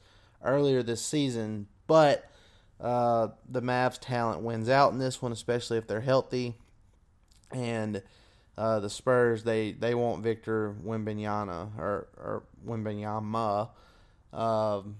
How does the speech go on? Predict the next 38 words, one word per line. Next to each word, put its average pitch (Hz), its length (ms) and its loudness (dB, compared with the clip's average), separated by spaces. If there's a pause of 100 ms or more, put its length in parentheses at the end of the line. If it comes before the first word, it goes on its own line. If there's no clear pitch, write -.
(1500)
and 120 180 -6
I 117 60 -2
know 113 220 -2
they, 110 300 -2 (220)
you 107 140 -10
know, 92 240 -10 (720)
<laughs> - 240 -8
they 143 300 2
only 127 220 0
have, 120 180 2
like, 113 180 0
a 110 60 0
one 113 240 -2
in 117 120 -4
three 113 240 -4
chance 117 520 -6
of 101 220 -10
getting 107 260 -4
that 101 180 -8
top 110 280 -2
pick 110 180 -4
regardless. 104 580 -2
But, 113 420 0 (560)
uh, 110 380 0
their, 104 240 -4
their 117 180 0
motivation 107 600 -2
to 110 100 -14
win 104 280 -6
this 101 180 -10
late 104 200 -4
in 87 60 -14
the 98 80 -12
season 98 400 -10
just 92 240 -12
isn't 95 240 -10
gonna - 160 -10
be, 85 340 -12